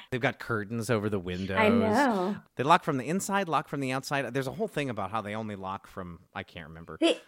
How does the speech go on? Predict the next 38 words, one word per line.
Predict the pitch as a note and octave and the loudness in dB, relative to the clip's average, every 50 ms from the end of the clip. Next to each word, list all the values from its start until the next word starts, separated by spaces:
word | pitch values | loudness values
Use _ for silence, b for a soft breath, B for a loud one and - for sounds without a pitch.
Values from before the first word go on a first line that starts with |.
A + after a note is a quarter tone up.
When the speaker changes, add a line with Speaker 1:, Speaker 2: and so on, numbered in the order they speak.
| _ - | _ -6
Speaker 1:
the | G#2 | -4
outside | G#2 A2 A2 - - - G#2 G#2 G#2+ G#2+ G2+ | -2 -2 -4 -4 -4 -2 -2 0 0 -2 -2
or | G#2 G2 | -4 -6
something | - A#2+ A#2 - A#2 A2 G#2 G2+ | -6 -8 -8 -8 -8 -10 -12 -10
weird | G#2+ A2+ A2 A2 A2+ G#2+ | -10 -8 -6 -6 -6 -4
like | A2+ A2 A2 - | -4 -6 -4 2
that. | D#4 C#4+ | 6 10
Speaker 2:
Yeah, | F4 F4+ F4 E4+ D4+ B3+ | 10 10 12 10 8 8
'cause | A#3 - C4 A3 G#3 | 6 4 2 0 -2
George | G#3+ A#3+ C#4 D#4 E4+ C#4+ - A#3+ | 0 2 4 4 4 4 2 2
locks | A#3+ A3+ B3 D4 - - - | 2 4 4 4 2 -2 -2
the | - C#4 | 0 0
girls | A#3 G3+ A3 A3+ C4 C#4 C#4 B3+ G3+ | 0 2 4 8 8 8 8 6 4
in | G3+ F#3 F3 | 4 2 2
at | E3+ D3 A2 | 2 -2 -6
night. | C3 C#3+ C#3 C3 A#2+ G#2 - - - | -8 -10 -10 -12 -12 -14 0 8 12
Or, | B3 B3 B3 - | 12 12 12 12
uh, | C#4 C4 A#3+ | 12 12 12
Julian. | G3+ B3+ E4+ F4 - - G#3 F3 | 12 12 10 12 12 12 10 8
Speaker 1:
That's | D#3 C3+ - | 6 2 0
right. | G#3 | 0
Speaker 2:
Julian | G#3 C4+ D4+ D4 C4+ A#3 G3 F#3 F3+ | 2 4 6 8 10 10 10 8 4
Speaker 1:
That | F3+ | 2
Speaker 2:
locks | F3 F3 E3+ | 0 0 -2
the | D3 F3+ | -2 -2
Speaker 1:
Julian | G#3+ G3+ F#3 E3+ D3+ C3+ B2+ B2 | 0 0 0 0 -2 -2 -4 -2
locks, | C#3+ C3+ C3 D#3 - - - - - D#3+ | 0 0 0 0 -2 -6 -14 -14 -10 -6
locks | C#3+ C#3+ C3+ C#3+ D#3 - - | -2 -2 0 -2 -2 -4 -8
the | - C#3+ | -12 -10
girls | A2 - B2 C3 C3+ C3+ A#2+ G#2 | -8 -6 -6 -4 -4 -4 -6 -6
in. | A#2 A2 G#2 G2+ G2+ G#2+ G#2 G2+ | -8 -8 -8 -10 -12 -12 -10 -10
Bec-, | C3 C3 - | -12 -10 -10
well, | F#3 F#3+ G#3+ - B3+ F#3+ | -4 4 8 8 8 8
Speaker 2:
With | F#3+ - | 6 4
Timmy. | A#3+ F#3+ | 4 4
Speaker 1:
I | D#3+ - F#3+ | 4 2 -2
mean, | F#3 - - | -8 -8 -8
to, | A3+ G#3 F3+ | -8 -10 -10